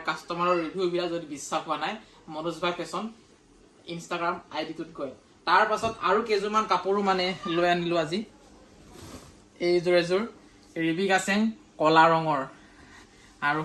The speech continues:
হালধীয়া ডিজাইনৰ। হালধীয়া বুলি নহয়, ইয়াত হালধীয়া, বগা, ৰঙা বহুতকেইটা কালাৰ আছে। আৰু এইযোৰ এযোৰ পাজক যোৰা, পাজক যোৰা বহুতে আমাৰ পৰা লৈ আছে। আৰু এটা, এইটো এটা পাজক যো-, হেৰি, হেৰি, ৰিবেক আছে,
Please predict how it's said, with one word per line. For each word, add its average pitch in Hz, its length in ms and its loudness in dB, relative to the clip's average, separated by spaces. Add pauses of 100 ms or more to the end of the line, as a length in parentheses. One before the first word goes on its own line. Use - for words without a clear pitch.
হালধীয়া 156 520 0 (760)
ডিজাইনৰ। 143 560 -4
হালধীয়া 196 320 0
বুলি 233 140 -2
নহয়, 196 200 0
ইয়াত 190 140 -6
হালধীয়া, 165 420 -2
বগা, 143 300 0
ৰঙা 143 400 -2 (420)
বহুতকেইটা 151 480 -2
কালাৰ 143 240 2
আছে। 143 220 0 (320)
আৰু 160 320 2
এইযোৰ 180 440 2
এযোৰ 190 320 0
পাজক 160 360 2 (120)
যোৰা, 147 280 -2 (240)
পাজক 151 340 0 (120)
যোৰা 185 160 2
বহুতে 165 420 -4
আমাৰ 165 160 -2
পৰা 170 140 0
লৈ 156 180 -2
আছে। 151 200 -12 (100)
আৰু 175 140 2
এটা, 190 200 6
এইটো 180 160 2
এটা 180 220 0 (1300)
পাজক 151 240 -2 (100)
যো-, 156 160 -4
হেৰি, 151 220 -2 (100)
হেৰি, 143 180 -4 (260)
ৰিবেক 160 280 0
আছে, 160 140 -6